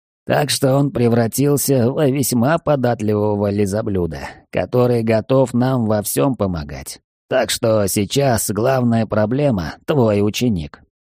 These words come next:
«Я попробую завтра с утра с ним поговорить», кивнул старый исповедник, слабо представляя, как это будет.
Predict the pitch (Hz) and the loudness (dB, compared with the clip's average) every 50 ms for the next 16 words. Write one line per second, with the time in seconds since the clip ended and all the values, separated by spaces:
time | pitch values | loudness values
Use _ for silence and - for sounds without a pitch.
0 | _ _ _ _ _ _ - 104 92 113 117 107 110 104 107 98 110 117 123 113 | _ _ _ _ _ _ -2 0 2 4 4 4 2 2 0 0 4 2 4 4
1 | 98 95 90 87 87 85 92 87 80 - 92 92 85 - - - 101 98 - 98 | 4 2 2 0 0 0 -2 -4 -4 -4 -4 -4 -4 -4 -4 -2 -2 0 0 0
2 | 95 87 85 - 92 90 87 85 - 87 85 87 82 80 78 78 78 - - - | -2 -2 -2 -4 -4 -6 -4 -4 -6 -4 -4 -2 -4 -4 -6 -6 -8 -10 -12 -16
3 | _ _ _ _ _ _ _ - 107 101 - 110 107 98 - - - 92 92 92 | _ _ _ _ _ _ _ -2 0 2 2 2 2 0 0 -2 -2 -2 -2 -2
4 | 90 - - - 113 110 98 82 80 76 73 - - - - - 98 92 95 98 | -4 -6 -6 -6 -6 -4 -4 -6 -6 -8 -12 -14 -16 -14 -10 -4 -4 -2 0 -2
5 | 92 - 104 101 - - - 139 147 143 147 139 135 127 - 120 110 - 113 - | 0 0 -2 -2 -2 -2 -4 -4 -2 0 0 2 2 2 2 0 -2 -2 -4 -4
6 | - 113 104 - 85 78 - - - - | -4 -6 -6 -6 -10 -10 -10 -14 -18 -20